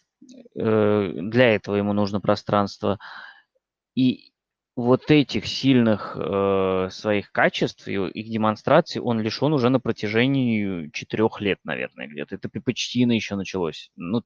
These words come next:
трех точно. две тысячи восемнадцатого года, когда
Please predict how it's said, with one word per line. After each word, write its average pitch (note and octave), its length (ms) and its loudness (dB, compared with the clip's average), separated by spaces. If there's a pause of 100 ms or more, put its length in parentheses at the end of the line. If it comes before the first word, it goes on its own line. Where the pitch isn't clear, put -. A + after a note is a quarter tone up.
трех - 500 -2
точно. - 420 -6 (480)
две G#2 100 -6
тысячи G2 280 -4
восемнадцатого E2 640 -4
года, B2 260 0
когда F#2 240 2